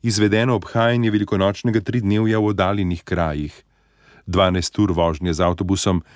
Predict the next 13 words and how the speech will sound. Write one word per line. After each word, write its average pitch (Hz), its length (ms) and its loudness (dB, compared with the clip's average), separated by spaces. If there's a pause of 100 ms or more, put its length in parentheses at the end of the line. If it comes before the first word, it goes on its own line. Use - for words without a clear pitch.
(140)
iz 85 160 -2
mesta 87 480 0
Manaus, 80 600 -2 (380)
z - 120 -4
mladimi 110 480 2
sestrami 117 640 -2 (340)
in 104 200 2
laiki 98 440 0
smo 92 220 -4
bili 78 340 -6 (360)
iz 85 160 0
večjih 87 360 0
župnij. 78 460 -6